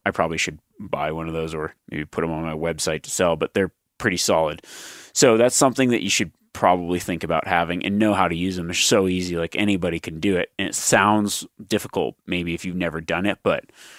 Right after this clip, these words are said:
should just be something that you have in your kit. 'Cause if you get a nail, it's a long ways. I mean, even if you're just road driving from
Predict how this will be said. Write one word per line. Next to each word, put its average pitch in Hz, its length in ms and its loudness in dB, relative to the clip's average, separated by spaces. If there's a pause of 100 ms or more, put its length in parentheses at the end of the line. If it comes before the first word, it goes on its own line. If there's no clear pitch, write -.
should 92 260 -2
just 95 140 -2
be 98 100 -2
something 90 340 -4
that 87 140 -8
you - 80 -4
have 90 180 0
in 87 100 -6
your 80 100 -8
kit. - 300 -8
'Cause 87 140 -8
if 85 100 -12
you 92 60 -6
get 107 320 2
a 104 80 -2
nail, 123 580 4
it's - 140 -8
a 92 60 0
long 113 340 6
ways. 107 400 4 (460)
I 131 40 0
mean, 139 120 4
even 170 200 4
if 160 120 2
you're 143 100 6
just 120 180 4
road 113 360 6
driving 90 420 2
from 95 380 4